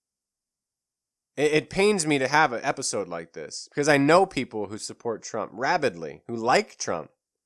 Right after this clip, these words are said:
who would be grossed out if I acted like him, if my kid acted like him, if I had sons. My daughter would, I mean,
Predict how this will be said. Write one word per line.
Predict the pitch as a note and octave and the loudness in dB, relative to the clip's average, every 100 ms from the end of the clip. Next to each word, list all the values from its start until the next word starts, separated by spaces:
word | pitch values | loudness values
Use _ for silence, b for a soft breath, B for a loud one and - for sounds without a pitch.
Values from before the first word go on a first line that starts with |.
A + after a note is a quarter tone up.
| _ _ _ _ _ _ _ _ | _ _ _ _ _ _ _ _
who | C#3+ | -2
would | C#3+ C3 | 0 0
be | C3+ A#2 G2+ _ _ | -2 -4 -8 _ _
grossed | A#2+ B2+ D3+ D#3 - | -4 4 4 4 2
out | C#3 G#2 F#2 - _ _ _ _ _ _ _ _ _ - | 2 2 0 -6 _ _ _ _ _ _ _ _ _ -18
if | G2+ | -4
I | A2 C3 | 4 6
acted | C3+ C3+ C#3+ C3 | 6 4 -2 -4
like | C3 B2+ | -4 -4
him, | C#3 C3 B2 _ _ _ _ _ _ _ _ _ _ _ | -6 -10 -12 _ _ _ _ _ _ _ _ _ _ _
if | - - | -18 -10
my | F2 | -10
kid | - A#2+ B2 B2+ | -8 0 2 2
acted | B2 B2 A#2 B2+ | 2 -2 -2 -6
like | A#2+ A#2+ A#2 | -6 -6 -6
him, | - A#2+ A#2 A2+ _ _ - | -8 -6 -6 -10 _ _ -16
if | G2+ | -4
I | A2 | -2
had | F#2+ | 0
sons. | - A2 G2+ G2+ G2 - | -2 0 0 0 -6 -14
My | G2 G2+ | -10 -2
daughter | A2+ G2+ | 2 2
would, | F2 E2+ G2 | -2 -10 -14
I | - | -12
mean, | F2+ D#2+ | -12 -12